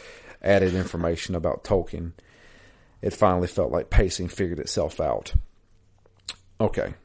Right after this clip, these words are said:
so did I use the word enjoy in the previous paragraph? Did I enjoy this book? Not really. During some parts, I was merely tolerating it.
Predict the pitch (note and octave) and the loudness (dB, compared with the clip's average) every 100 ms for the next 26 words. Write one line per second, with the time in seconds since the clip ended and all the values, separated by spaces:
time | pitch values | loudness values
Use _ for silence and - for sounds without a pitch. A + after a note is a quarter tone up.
0 | _ - A2 G2+ G2 G2 G2 F#2 G2+ C#3+ | _ -2 2 4 4 4 4 2 -2 -2
1 | D3+ C#3 A#2+ G#2 G#2 F2 F2+ E2+ E2+ F2 | -2 -2 0 4 4 2 -2 -4 -4 -4
2 | F2+ F2 E2 E2+ - D#2+ E2 E2 - - | -2 -2 -2 -4 0 0 0 -6 -4 -2
3 | D#2 E2 E2+ F2 F2 - - - - - | 0 -2 -2 -2 -4 -8 -12 -20 -20 -10
4 | E2+ D#2+ D#2+ D2 E2+ F2+ F#2+ G2 - F#2 | -4 -2 -4 -4 -4 -2 -2 -4 -4 -4
5 | F#2 - - - _ G2+ F2 A#1 A#1 C#2 | -4 -8 -20 -20 _ -4 -4 -4 -4 -6
6 | E2 - _ _ - _ - - _ - | -8 -16 _ _ -20 _ -20 -20 _ -2
7 | G2+ G#2 - G#2 - G2 D#2+ - F#2+ F2+ | 0 0 0 -4 -2 -2 -2 -2 -4 -4
8 | F2+ E2+ E2+ E2+ - D#2 C2+ B1+ C#2+ G1+ | -6 -4 -4 -6 -6 -4 -4 -6 -8 -8
9 | F2 - | -10 -12